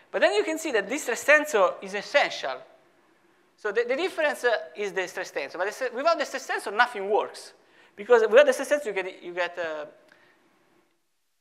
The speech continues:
large result, even infinite result. And, uh, each loop is bigger than a form one. It gets worse and worse as you go to higher order perturbation theory. Instead, here we get, uh, small result.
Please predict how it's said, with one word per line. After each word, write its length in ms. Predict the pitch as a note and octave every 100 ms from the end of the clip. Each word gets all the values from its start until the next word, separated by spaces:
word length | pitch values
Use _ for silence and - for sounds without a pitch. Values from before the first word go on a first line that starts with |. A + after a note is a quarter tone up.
| -
large 280 | F3 F#3 F3
result, 480 | D#3+ G3 - -
even 220 | D#3+ F#3 F3+
infinite 360 | D#3+ D3+ C3
result. 340 | C3 C3 A#2+ -
And, 140 | D#3 D#3+
uh, 40 | E3+
each 200 | G#3+ -
loop 200 | A#3 A#3
is 80 | F#3+
bigger 240 | F3+ F#3+
than 140 | F3 E3+
a 180 | E3 E3
form 320 | F3 E3 D#3+
one. 280 | F3 C3+ C3+
It 80 | C#3
gets 140 | D3
worse 240 | F3 F3+ F3
and 100 | E3
worse 260 | F#3+ F#3
as 100 | D#3+
you 60 | D#3
go 100 | D#3+
to 100 | D#3
higher 260 | D#3 D3 D3
order 260 | D#3 D3
perturbation 560 | C#3 D3 D3+ D3 C#3 D3+
theory. 280 | D#3 C#3+ - - - - -
Instead, 280 | G#3 G4
here 160 | D4 C4
we 100 | G3
get, 240 | F#3 F3
uh, 80 | F3 D#3 - - _ _ _
small 260 | G#3 A#3+
result. 500 | F#3+ E3 C#3+ - -